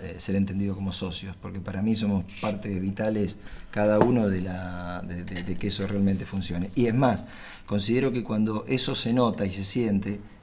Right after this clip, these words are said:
eh, es cuando mejor funciona la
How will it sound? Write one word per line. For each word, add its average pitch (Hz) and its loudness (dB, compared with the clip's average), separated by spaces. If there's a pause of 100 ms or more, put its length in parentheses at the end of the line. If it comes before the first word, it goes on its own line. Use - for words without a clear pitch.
eh, 87 -6 (1040)
es 101 -6
cuando 92 0
mejor 98 0
funciona 95 2
la 85 -4